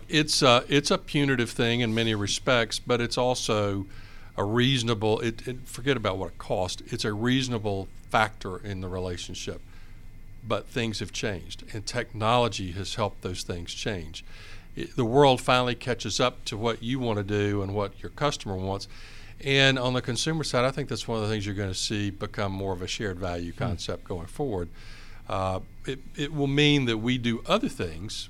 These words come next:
Speaker 1: to make sure that we cover the cost of carrying someone's overdraft without popping them with the fee per check.
Speaker 2: Hmm.
Speaker 1: And the whole industry seems to be headed that way. Uh, I don't know if that answered your question totally, but the idea is that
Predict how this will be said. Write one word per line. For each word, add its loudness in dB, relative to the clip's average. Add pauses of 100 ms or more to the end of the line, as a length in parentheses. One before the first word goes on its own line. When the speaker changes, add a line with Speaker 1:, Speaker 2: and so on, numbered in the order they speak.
(120)
Speaker 1:
to -6
make -2
sure 0 (360)
that -4
we -2
cover -2
the -4
cost 0
of -10
carrying -2
someone's -4
overdraft -2
without -2 (200)
popping -2
them -6
with -8
the -8
fee -6 (100)
per -2
check. -8 (140)
Speaker 2:
Hmm. -2 (120)
Speaker 1:
And -2
the -2
whole 0
industry -2
seems -4
to -8
be -6
headed -4
that -8
way. -8 (520)
Uh, -10
I 4
don't 6
know 8
if 2
that 6
answered 2
your 0
question 0
totally, 2
but 2
the -2
idea 4
is 2
that 2